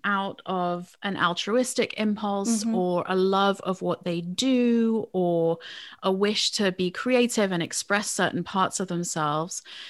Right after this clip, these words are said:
Speaker 1: So it's very different than going into a career with money and a professional trajectory in mind.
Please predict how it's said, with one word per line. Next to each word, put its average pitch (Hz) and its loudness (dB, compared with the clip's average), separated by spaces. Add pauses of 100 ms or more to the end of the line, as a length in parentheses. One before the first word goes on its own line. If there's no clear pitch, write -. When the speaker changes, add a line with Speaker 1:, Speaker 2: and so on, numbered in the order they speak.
Speaker 1:
So - 2
it's 254 4
very 320 4
different 233 4
than 185 0
going 190 2
into 185 0
a 165 0
career 214 2
with 175 0
money 185 0
and 160 2
a 165 0 (680)
professional 185 0
trajectory 160 -2
in 156 0
mind. 226 0